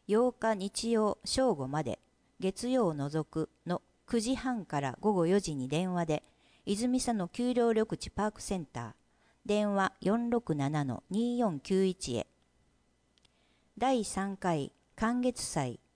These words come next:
九月十五日日曜、十六日祝日、午後四時から九時。本覚山妙高寺で。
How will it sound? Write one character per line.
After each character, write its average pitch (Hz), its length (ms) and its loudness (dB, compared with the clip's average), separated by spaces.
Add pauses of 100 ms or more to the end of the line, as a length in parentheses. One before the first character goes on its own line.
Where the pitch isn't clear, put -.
(1300)
九 277 120 0
月 247 260 0
十 220 240 2
五 220 120 2
日 175 280 -2
日 151 360 -2
曜、 143 300 2 (140)
十 226 260 2
六 226 220 0
日 214 240 -2
祝 - 320 -2
日、 175 380 -4 (300)
午 240 160 2
後 165 160 4
四 202 140 4
時 196 140 -2
か 131 120 -2
ら 131 120 -2
九 175 160 -2
時。 123 200 -6 (920)
本 262 300 2
覚 254 260 0
山 151 320 -2 (120)
妙 247 240 2
高 147 280 2
寺 117 120 -6
で。 110 160 -6